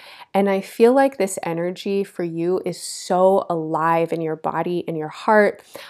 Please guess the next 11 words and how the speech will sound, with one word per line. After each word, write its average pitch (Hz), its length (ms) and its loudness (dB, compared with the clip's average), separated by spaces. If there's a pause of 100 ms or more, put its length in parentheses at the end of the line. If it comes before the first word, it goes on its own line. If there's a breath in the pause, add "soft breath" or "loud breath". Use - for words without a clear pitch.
(160 loud breath)
Um, 156 420 -4 (180)
again, 180 540 6
this 180 180 0
can 175 220 -4
manifest 170 680 -2 (100)
as 165 600 0 (440 soft breath)
erotic 170 580 6
energy, 165 680 -2
as 165 240 0
turn-on 208 500 2
energy, 165 840 -4